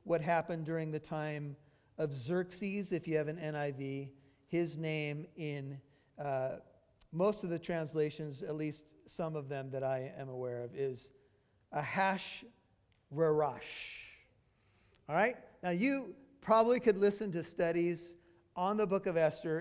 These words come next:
and people are going to pronounce this name in a n-, number of different ways. But I'm gonna tell you that the name, if you have a New American Standard, for example, and you see A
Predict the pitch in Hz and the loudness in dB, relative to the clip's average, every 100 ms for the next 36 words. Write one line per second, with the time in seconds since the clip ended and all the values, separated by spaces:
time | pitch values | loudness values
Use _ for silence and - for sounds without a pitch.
0 | - 151 139 196 202 208 196 170 165 160 | -2 -6 -4 -6 -2 -2 0 0 -2 -2
1 | 156 156 156 151 170 175 175 156 160 147 | -4 -4 -6 -4 -6 -6 -8 -8 -6 -6
2 | 143 139 139 - _ _ _ _ 175 160 | -4 -6 -10 -14 _ _ _ _ -4 0
3 | 147 147 151 160 175 202 180 156 165 240 | -2 -2 -4 -2 -4 -6 -10 -6 0 0
4 | 269 262 214 220 190 190 156 101 - - | 4 6 8 6 2 0 -2 -2 -12 -20
5 | _ _ _ _ _ - 175 262 277 - | _ _ _ _ _ -4 2 4 4 8
6 | 247 180 131 127 156 - - _ _ _ | 10 10 4 -4 -8 -18 -20 _ _ _
7 | _ 156 180 180 170 175 226 196 165 170 | _ 0 0 2 0 2 2 4 2 0
8 | 196 202 - - _ _ 151 190 180 175 | -2 -6 -10 -20 _ _ -6 2 4 4
9 | 175 196 196 190 185 175 190 180 175 175 | 0 0 2 0 -2 -4 -2 0 -2 0
10 | 170 143 147 147 143 156 170 - - - | -2 -2 -4 -4 -2 0 0 -4 -18 -12
11 | 151 156 - 180 175 180 175 185 196 | -8 -8 -6 -6 -6 0 2 4 2